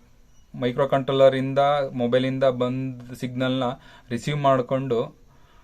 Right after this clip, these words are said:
ಆ, ಈ ಕಾಂಪೊನೆಂಟ್ ಗಳು ಈ ಕಡೆಯಿಂದ ವೋಲ್ಟೇಜ್ ಅಲ್ಲಿ, ಕರೆಂಟ್ ಅಲ್ಲಿ, ಆ, ಸೆಂಡ್ ಮಾಡೋದಕ್ಕೆ, ಆ, ಅನುಕೂಲವಾಗಿ ಈ ತರ ಸಾಕಷ್ಟು ಸೇಫ್ಟಿ ನ ಪ್ರೊವೈಡ್ ಮಾಡಿರ್ತಾರೆ. ಅದು ಬ್ಯಾಟರಿ ಇಲ್ಲಿ ಬಿ ಎಂ ಎಸ್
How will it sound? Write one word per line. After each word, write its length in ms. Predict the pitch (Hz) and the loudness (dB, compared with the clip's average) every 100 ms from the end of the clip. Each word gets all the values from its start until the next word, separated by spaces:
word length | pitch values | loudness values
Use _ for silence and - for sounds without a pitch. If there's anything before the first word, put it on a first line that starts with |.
| - - | -20 -14
ಆ, 760 | 139 123 120 120 123 - - | -8 -4 -2 -4 -6 -10 -12
ಈ 200 | 151 151 | -8 -6
ಕಾಂಪೊನೆಂಟ್ 600 | 156 135 139 135 135 131 - | 4 6 6 2 0 -4 -2
ಗಳು 360 | 131 131 - | 2 0 -2
ಈ 120 | 139 | -8
ಕಡೆಯಿಂದ 300 | 123 127 131 | 0 0 2
ವೋಲ್ಟೇಜ್ 500 | 131 123 127 127 131 | 2 2 0 0 -2
ಅಲ್ಲಿ, 140 | 131 135 | -2 0
ಕರೆಂಟ್ 360 | 123 123 123 | 0 0 2
ಅಲ್ಲಿ, 300 | 120 120 123 | 0 0 -4
ಆ, 360 | - - 135 123 | -10 -14 -4 -4
ಸೆಂಡ್ 260 | 120 127 127 | -2 -2 0
ಮಾಡೋದಕ್ಕೆ, 460 | 123 120 120 120 113 - - - - | 2 0 -2 -4 -6 -8 -20 -20 -16
ಆ, 60 | 143 123 120 117 110 110 107 - - - | -10 -6 -4 -6 -6 -8 -12 -16 -18 -10
ಅನುಕೂಲವಾಗಿ 720 | 127 127 127 127 127 127 123 | -6 4 6 6 2 0 -2
ಈ 20 | |
ತರ 340 | 120 117 117 117 | 0 2 2 0
ಸಾಕಷ್ಟು 560 | - 113 123 - 123 | -2 -2 -2 -4 -6
ಸೇಫ್ಟಿ 640 | 117 123 123 - 127 127 - - - - - | -4 -2 -4 -4 -6 -6 -10 -20 -20 -20 -10
ನ 80 | 127 | -8
ಪ್ರೊವೈಡ್ 400 | 117 120 117 123 | -2 6 8 8
ಮಾಡಿರ್ತಾರೆ. 640 | 120 117 110 113 127 - - - - - - | 6 0 -2 -4 -4 -4 -18 -20 -20 -20 -12
ಅದು 600 | 113 113 113 110 110 123 - - - - | -8 -4 -4 -4 -6 -12 -20 -20 -20 -10
ಬ್ಯಾಟರಿ 540 | 113 113 120 135 135 131 - - | 0 2 2 0 -2 -2 -6 -14
ಇಲ್ಲಿ 380 | 135 123 123 123 | -8 -4 -2 -2
ಬಿ 220 | 117 123 | -2 0
ಎಂ 180 | 131 131 | 0 0
ಎಸ್ 520 | 127 - - 127 135 | -2 -4 -4 -2 -2